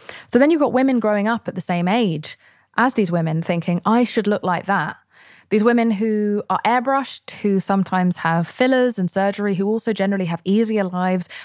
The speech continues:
with more sleep and more help, and they don't have to have three jobs to support four kids on their own. They're eating more nutritious food. They have access to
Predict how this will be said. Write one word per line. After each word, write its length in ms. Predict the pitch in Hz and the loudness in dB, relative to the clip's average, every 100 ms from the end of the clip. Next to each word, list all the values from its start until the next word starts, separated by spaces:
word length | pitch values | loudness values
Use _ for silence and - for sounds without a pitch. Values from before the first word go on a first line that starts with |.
| - | -8
with 140 | 160 | -2
more 240 | 170 220 220 | 2 2 0
sleep 400 | - 180 - - | -2 -2 -2 -4
and 160 | 151 | -2
more 260 | 165 208 240 | 0 2 2
help, 380 | 190 180 180 - - - | 0 -2 -2 -8 -20 -14
and 100 | 151 | -6
they 60 | 160 | -2
don't 160 | 220 | 0
have 100 | 220 - | -2 -2
to 60 | |
have 120 | 190 | -4
three 320 | - 185 233 214 | -2 0 2 2
jobs 360 | 185 180 175 | 2 0 -2
to 100 | - | -4
support 420 | 165 170 170 160 - | -4 -2 -2 -2 -2
four 300 | - 240 220 | 0 0 0
kids 420 | - 160 165 - | -2 -2 -2 -2
on 220 | - 240 240 | 0 2 2
their 200 | 185 165 | 2 0
own. 420 | 170 165 175 170 - - - | 0 0 0 -2 -6 -20 -2
They're 200 | 170 175 - | 0 0 0
eating 560 | 226 - 214 190 185 165 | -2 -2 -2 -2 -2 0
more 200 | 190 196 | 0 2
nutritious 540 | 190 180 185 - 175 | 2 0 -2 -4 -4
food. 340 | - 160 165 156 | -2 0 0 -2
They 160 | 175 | -2
have 120 | 180 | 0
access 560 | 196 208 - 190 175 - | 0 -2 -4 -4 -4 -4
to 260 | - 165 | -2 -2